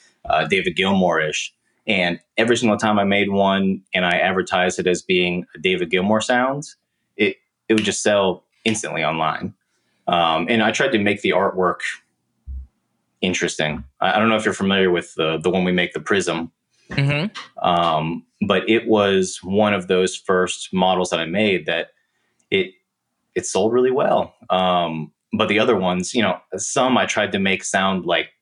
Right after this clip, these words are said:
Speaker 1: absolute garbage because there was a time, and I'm sure you remember this, when the popular fuzzes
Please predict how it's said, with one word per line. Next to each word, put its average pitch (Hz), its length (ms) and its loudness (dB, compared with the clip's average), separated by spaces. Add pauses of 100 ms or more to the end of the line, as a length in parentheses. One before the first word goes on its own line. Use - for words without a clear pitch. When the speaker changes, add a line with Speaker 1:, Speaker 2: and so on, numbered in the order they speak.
(120)
Speaker 1:
absolute 92 400 -2
garbage 82 540 0
because 90 280 -2
there 101 120 0
was 113 180 0
a 123 60 -10
time, 104 520 0 (100)
and 98 100 0
I'm 95 100 0
sure 123 180 2
you 113 120 2
remember 117 240 2
this, 85 280 -4
when 92 340 0 (400)
the - 160 -2
popular 104 420 2
fuzzes 120 540 2